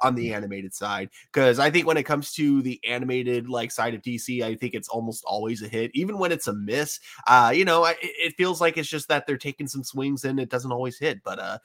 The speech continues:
when it hits, it hits. And, uh, this is something I'm excited about. We have a, uh, Justice League Crisis on Infinite Earths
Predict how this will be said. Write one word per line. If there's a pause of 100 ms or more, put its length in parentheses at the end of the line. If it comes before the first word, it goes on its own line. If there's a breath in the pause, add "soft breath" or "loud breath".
(140)
when
it
hits,
it
hits.
And,
uh,
this
is
something
I'm
excited
about.
We
have
a,
uh, (360)
Justice
League
Crisis
on
Infinite
Earths